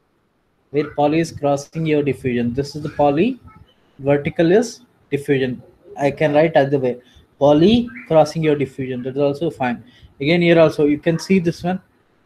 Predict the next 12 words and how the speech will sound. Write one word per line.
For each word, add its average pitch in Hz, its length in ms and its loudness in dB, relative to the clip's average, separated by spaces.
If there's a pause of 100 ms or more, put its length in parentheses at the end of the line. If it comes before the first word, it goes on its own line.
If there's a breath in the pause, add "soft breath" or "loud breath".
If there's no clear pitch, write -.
(260)
There 143 100 0
is 151 60 2
a 170 60 0
poly, 180 580 2 (260)
this 147 240 -6
lines, 147 440 -2 (500)
because 147 260 -2
now 165 140 -2
we 151 100 -2
have 143 180 -2
used 160 280 -2
this. 147 320 -4